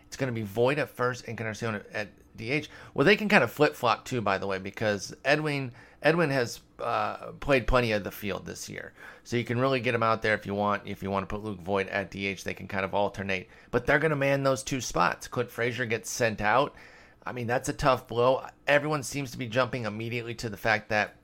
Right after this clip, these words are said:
he's gonna be trade bait. I'm not so sure on that, if only because of the injuries that they've experienced this year. Not that every team isn't painfully aware of how injuries can impact their season,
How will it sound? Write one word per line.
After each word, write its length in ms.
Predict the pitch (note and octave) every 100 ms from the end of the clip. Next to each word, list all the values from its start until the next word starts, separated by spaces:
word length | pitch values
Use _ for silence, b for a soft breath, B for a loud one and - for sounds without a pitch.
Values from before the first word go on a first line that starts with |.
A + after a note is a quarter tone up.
| _ _ _ _ _ _ -
he's 220 | C3+ C#3
gonna 180 | C3+ B2
be 80 | G#2
trade 320 | - F3 F#3
bait. 260 | A#2+ A2 - B B B
I'm 220 | - F3+ G#3+
not 240 | A3 -
so 420 | - - C#3 D#3
sure 300 | E3 B2 A2+
on 240 | G2+ G2+ G2+
that, 320 | G2+ G2+ - B B B -
if 200 | C#3+ D3
only 180 | D3+ C#3+
because 500 | C#3 C#3+ C3+ A#2 -
of 180 | B2
the 160 | A2 B2
injuries 300 | C3 B2 A#2+
that 100 | A2+
they've 160 | A#2 G#2+
experienced 480 | - - C3 D3
this 160 | G2+ -
year. 160 | G2+ G2 B
Not 220 | - D3 E3
that 100 | A#2+
every 180 | B2 A#2+
team 240 | B2 A2+
isn't 300 | A2+ G#2+ G#2 _ _ A2 G#2+ - _ _ _ -
painfully 480 | D#3+ E3 D#3+ A#2 A2
aware 360 | G2+ G#2+ F#2+
of 140 | F#2 - B
how 200 | - A2+
injuries 280 | A#2 A2 A2+
can 160 | - A2
impact 360 | A2 A2 G#2+
their 100 | G2+
season, 400 | F#2+ D#3+ C#3 A2